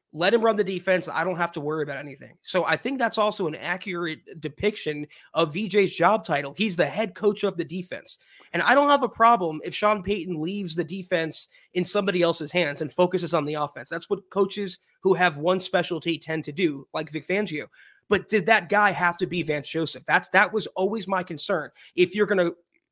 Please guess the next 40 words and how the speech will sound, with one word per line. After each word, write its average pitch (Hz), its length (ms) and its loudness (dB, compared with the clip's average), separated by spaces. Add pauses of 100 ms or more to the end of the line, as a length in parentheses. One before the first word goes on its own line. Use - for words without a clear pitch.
(460)
pull 277 260 0
from 240 220 0
a 185 40 0
pool 180 560 -4 (280)
that 175 160 4
includes 190 500 0
Rex 156 320 0
Ryan, 139 280 -2
that 147 120 -4
includes 175 420 -4
others 175 280 0
who 180 80 -2
the 165 80 -6
Broncos 165 360 -2
were 147 140 -6
high 156 240 0
on, 107 140 -14 (260)
how 370 340 2
do 403 80 2
you 277 220 0
settle - 680 -2 (440)
on 170 240 4
V 202 220 -2
J? 151 280 -6
And 185 240 0
it's 196 240 2
worse, 196 540 2
it, 202 180 4
was 175 200 2
V 196 200 -4
J 226 160 -2
your 185 180 0
plan 185 380 -4
A 196 340 -2 (160)
or 185 120 0
was 165 200 0
he 214 100 -2
your 185 200 0
plan 175 400 -4
D? 170 320 -8